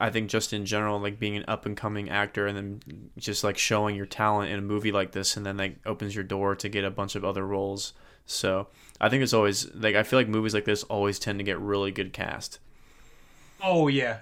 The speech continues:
Speaker 2: Any kind of movie, like you said, yeah, where it, it, it, it's, like, that fresh director. He's got that great idea.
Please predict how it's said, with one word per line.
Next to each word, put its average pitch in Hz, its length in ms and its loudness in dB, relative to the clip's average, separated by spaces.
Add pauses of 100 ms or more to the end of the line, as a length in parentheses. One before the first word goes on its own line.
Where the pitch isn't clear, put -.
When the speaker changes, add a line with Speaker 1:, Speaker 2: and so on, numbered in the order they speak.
Speaker 2:
Any 190 260 6
kind 165 180 6
of 147 60 4
movie, 139 200 2
like 131 200 0
you 123 100 -6
said, 117 240 -4
yeah, 113 200 -4 (480)
where 139 140 6
it, 139 120 2
it, 139 240 -2
it, 139 160 0
it's, 143 200 0
like, 135 180 0
that 123 240 0
fresh 143 360 2
director. 139 600 4
He's 135 160 0
got 131 220 2
that 127 200 0
great 139 280 6
idea. 131 600 0